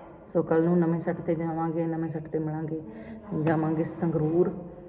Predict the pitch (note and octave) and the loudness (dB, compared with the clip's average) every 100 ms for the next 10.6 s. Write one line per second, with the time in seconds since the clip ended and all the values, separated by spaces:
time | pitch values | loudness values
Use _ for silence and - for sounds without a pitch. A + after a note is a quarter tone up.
0 | - - - E3+ D#3+ D#3+ E3 E3+ D#3+ - | -16 -12 -2 0 2 2 4 4 2 0
1 | - F3 D#3+ D#3+ D#3+ E3+ E3 D#3+ D#3+ E3 | -8 -4 -2 0 0 0 0 -2 -2 -2
2 | E3 D#3+ - D#3+ E3+ E3+ E3 D#3+ D#3+ D#3+ | -2 -4 -2 0 0 -2 -4 -6 -4 -4
3 | E3 D#3+ E3+ E3+ - - - - - E3 | -2 -2 -4 -6 -12 -18 -20 -10 -2 -2
4 | E3 E3+ E3 E3 D#3+ F3 E3 D#3 E3 D#3 | 0 0 0 -2 -2 -4 2 2 2 0
5 | E3 D#3 D3+ D3+ D3+ D3+ D3+ D3+ D3 D3 | 0 0 2 2 2 0 0 2 2 2
6 | D3+ D3+ F3 F3 F3+ F3+ - - - - | 0 0 2 2 2 -2 -10 -12 -16 -2
7 | F3+ F3 F3+ F3 E3 D#3 D3 D3+ - D#3 | 4 6 6 6 4 2 0 -2 -4 0
8 | D#3 D#3 E3+ E3 - - D#3+ E3 E3 D#3 | 0 2 0 0 -4 -2 0 2 2 4
9 | D3+ D#3+ - F3 D#3+ F3 E3+ D#3 E3 E3 | 2 2 0 -2 -2 0 -2 0 0 2
10 | D#3+ D3 D3+ D3+ - F3+ | 2 2 2 0 0 -2